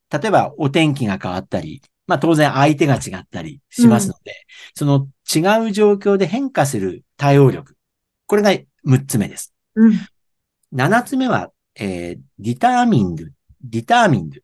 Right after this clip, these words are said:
Speaker 1: 達成力ですね。
Speaker 2: はい。
Speaker 1: 世界レベル、まあ、じゃなくてもいいんですけど、ある競技の、まあ、いろんな競争環境で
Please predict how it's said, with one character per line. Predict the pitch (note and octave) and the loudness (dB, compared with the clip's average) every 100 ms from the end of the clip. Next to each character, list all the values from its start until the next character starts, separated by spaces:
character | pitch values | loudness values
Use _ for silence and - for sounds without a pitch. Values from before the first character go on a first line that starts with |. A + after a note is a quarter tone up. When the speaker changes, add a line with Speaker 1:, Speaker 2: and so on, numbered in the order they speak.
| _ _ | _ _
Speaker 1:
達 | - C#3 | -2 -2
成 | - C4+ A#3+ | 0 0 0
力 | C3+ - | -2 -8
で | |
す | - | -14
ね。 | G#2+ A#2 - _ | -12 -12 -16 _
Speaker 2:
は | - G3+ F#3+ | -8 -4 -2
い。 | |
Speaker 1:
世 | D3+ | 0
界 | A3 A#3 | 4 4
レ | B3+ | 2
ベ | B3+ A3 | 0 2
ル、 | - - _ | 0 -2 _
ま | F#3 F#3 | -2 0
あ、 | |
じ | C3+ | 2
ゃ | E3+ | 2
な | G3 | 0
く | - | 0
て | |
も | C3 | -2
い | |
い | B2+ | 0
ん | |
で | G2+ | -4
す | - | -8
け | G#2 | -2
ど、 | D#3+ - - - | 0 -2 -6 -4
あ | F3 | 2
る | F3+ C#3 | 2 2
競 | D3 C3 | 2 2
技 | G#2+ F2+ - - | 0 -6 -10 -4
の、 | F#3+ D3+ D2+ _ _ | 0 0 -2 _ _
ま | D3+ A#2+ | -4 -4
あ、 | |
い | - - | -4 -4
ろ | E3 | -4
ん | F#3+ | -2
な | F#3+ | -4
競 | - F3+ | 0 2
争 | E3+ F3+ | 2 -2
環 | E3 E3+ C#3+ | -2 -6 -6
境 | G2 E2 | -8 -10
で | F3 | -14